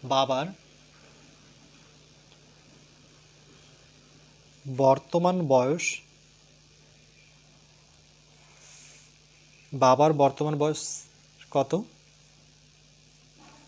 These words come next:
সেভেন এক্স ছিল, সেভেন এক্স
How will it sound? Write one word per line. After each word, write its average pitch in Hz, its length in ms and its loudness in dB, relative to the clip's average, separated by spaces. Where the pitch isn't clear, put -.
সেভেন 151 440 2
এক্স 160 140 -10
ছিল, 135 140 -8
সেভেন 135 520 -4
এক্স 143 260 -6